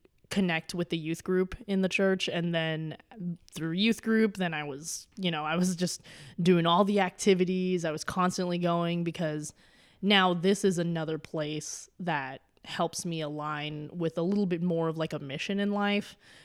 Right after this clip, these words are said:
But then at the same time, it, like, it, it made all of the struggles that I went through in that moment, like, have meaning, I feel. Like, you know, it, it's basically the way that I rationalized it when I was in youth group was,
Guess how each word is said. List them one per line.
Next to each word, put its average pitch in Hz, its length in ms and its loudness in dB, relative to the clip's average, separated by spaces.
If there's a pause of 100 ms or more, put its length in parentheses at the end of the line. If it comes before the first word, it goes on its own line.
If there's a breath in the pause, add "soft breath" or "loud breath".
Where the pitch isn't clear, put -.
(140)
But 165 240 0
then 160 520 -2
at 175 120 -8
the 170 60 -10
same 165 280 -6
time, 147 380 -8
it, 147 100 -12
like, 147 320 -12 (680 soft breath)
it, 196 300 -2
it 196 140 4
made 202 340 6
all 170 260 2
of 170 100 -2
the 160 80 -2
struggles 151 600 -4
that 151 140 -2
I 147 100 -4
went 151 280 -8
through 156 200 -8
in 151 120 -8
that 139 160 -10
moment, 147 440 -10
like, 147 220 -8
have 147 260 -8
meaning, 165 560 -4 (220)
I 220 100 -2
feel. 220 400 0
Like, 165 300 -4 (260)
you 233 140 6
know, 160 320 2 (240)
it, 185 120 2
it's 175 220 0
basically 175 640 0 (540 soft breath)
the 190 100 6
way 185 120 6
that 175 140 2
I 160 80 2
rationalized 151 580 -2
it 151 60 -2
when 151 100 -6
I 147 60 -4
was 143 100 -8
in 147 140 -8
youth 180 180 -4
group 147 280 -8
was, 143 340 -6